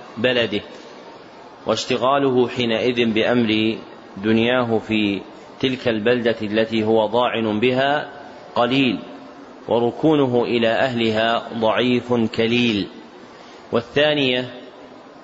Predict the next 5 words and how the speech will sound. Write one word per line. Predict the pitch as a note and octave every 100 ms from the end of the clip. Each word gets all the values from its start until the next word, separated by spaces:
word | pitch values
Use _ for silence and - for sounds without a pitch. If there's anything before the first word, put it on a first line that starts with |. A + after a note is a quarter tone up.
| - A#2
منزلة | A#2+ A2 C3+ C#3+ C#3 B2
عابر | G#2 C3 C3+ B2
السبيل، | A#2 A2+ - A2+ A2+ A2+ A2+ G#2 - - - - - - - -
وهو | G#2+ G#2 A2+
المسافر | A2 G#2+ G#2 C3 B2+ A#2 A2 G2+ G2